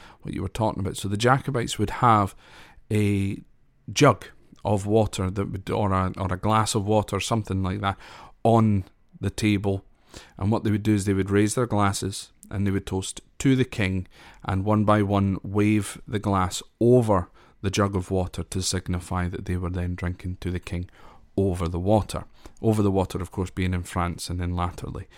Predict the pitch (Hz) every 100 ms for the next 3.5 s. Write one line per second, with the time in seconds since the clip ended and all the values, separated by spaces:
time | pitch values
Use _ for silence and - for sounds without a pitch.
0 | - - - 92 90 87 - 98 90 87
1 | - _ _ _ - _ _ _ _ _
2 | _ - - 127 127 127 110 147 131 107
3 | 98 104 113 107